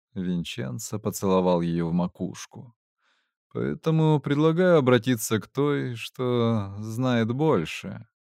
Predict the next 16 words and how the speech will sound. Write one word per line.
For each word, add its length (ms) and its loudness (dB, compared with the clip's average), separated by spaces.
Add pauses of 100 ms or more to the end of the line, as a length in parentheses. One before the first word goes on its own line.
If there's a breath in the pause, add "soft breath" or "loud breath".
(500)
Ещё 680 2
более 360 4
хреновый 520 2
план. 560 2 (200)
Ты 180 0
мастер 540 0
хреновых 560 2
планов. 640 2 (960)
А 160 -4
ты 340 -2
ведёшь 360 2
себя 280 4
как 180 0
маленькая 480 2
обиженная 560 2
девочка. 880 -2